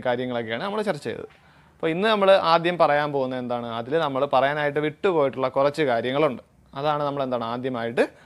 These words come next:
പറയുന്നത്. അതിൽ ആദ്യം നമ്മൾ പറയുന്നത് ഏതാണ്? നമ്മൾ ഇന്ത്യയുടെ ദേശീയ പതാകയെ പറ്റി പറഞ്ഞു, അത് ത്രിവർണ്ണ പതാകയാണെന്ന് പറഞ്ഞു. അപ്പോൾ അതിനൊരു ഫ്ലാഗ് കോഡ് നിലയിൽ വന്നത്, ഏഹ്, എന്നാണെന്ന് നമ്മൾ പറഞ്ഞു. പക്ഷേ അതിലെന്താണ്, അതിൻ്റെ നീളവും വീതിയും തമ്മിലുള്ള ഒരു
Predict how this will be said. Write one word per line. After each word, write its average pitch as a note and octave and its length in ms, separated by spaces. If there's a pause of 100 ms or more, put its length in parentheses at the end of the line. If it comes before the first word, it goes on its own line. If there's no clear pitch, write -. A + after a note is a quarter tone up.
(240)
പറയുന്നത്. A#2+ 360 (480)
അതിൽ F#3+ 200
ആദ്യം G#3 260
നമ്മൾ F#3+ 140 (100)
പറയുന്നത് D3+ 320
ഏതാണ്? B2 240 (100)
നമ്മൾ C#3+ 160 (100)
ഇന്ത്യയുടെ E3 300 (160)
ദേശീയ D3+ 300 (120)
പതാകയെ C#3+ 500
പറ്റി C#3 240
പറഞ്ഞു, B2 320
അത് B2+ 120
ത്രിവർണ്ണ C3 340 (100)
പതാകയാണെന്ന് B2+ 580
പറഞ്ഞു. A2 200 (360)
അപ്പോൾ F#3 140
അതിനൊരു G3+ 260
ഫ്ലാഗ് F#3 440 (140)
കോഡ് E3 340
നിലയിൽ D3 320
വന്നത്, C3+ 300 (520)
ഏഹ്, E3 140
എന്നാണെന്ന് F3 480
നമ്മൾ C#3+ 220
പറഞ്ഞു. G#2+ 200 (160)
പക്ഷേ D3+ 180 (120)
അതിലെന്താണ്, E3 480 (180)
അതിൻ്റെ D#3 240 (160)
നീളവും F#3+ 540 (360)
വീതിയും G3+ 480
തമ്മിലുള്ള D3+ 440
ഒരു E3+ 120